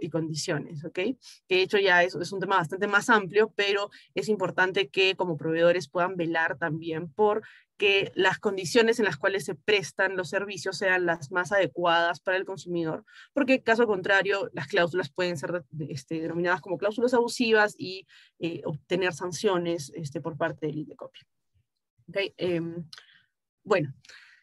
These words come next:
la, la segunda herramienta, bueno, que vamos a, de la cual vamos a hablar hoy día, que en realidad podrían llegar a ser hasta como dos herramientas, es la política de privacidad y cookies. Eh, esta política de privacidad, eh,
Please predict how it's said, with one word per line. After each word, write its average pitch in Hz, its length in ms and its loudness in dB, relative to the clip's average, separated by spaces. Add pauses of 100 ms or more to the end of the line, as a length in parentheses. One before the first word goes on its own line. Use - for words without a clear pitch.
(160)
la, 202 540 4 (220)
la 220 140 2
segunda 269 360 6
herramienta, 233 480 4
bueno, 185 240 -2 (120)
que 196 140 -2
vamos 220 240 0
a, 226 80 0
de 175 160 -2
la 175 120 0
cual 190 160 0
vamos 220 180 0
a - 20 -6
hablar 185 200 -2
hoy 202 100 -4
día, 208 280 -4
que 208 60 -14
en 175 60 -10
realidad 165 260 0
podrían 202 300 -2
llegar 180 180 0
a 190 60 -2
ser 196 160 -2
hasta 165 240 -6
como 156 240 -6
dos 175 200 -2
herramientas, 196 640 -2
es 190 160 -8
la 208 140 2
política 214 400 -2
de 233 80 6
privacidad 180 760 0
y 160 120 -16
cookies. - 440 -6 (1400)
Eh, 196 400 0
esta 262 180 4
política 254 360 2
de 277 80 6
privacidad, 185 720 2 (120)
eh, 185 460 -4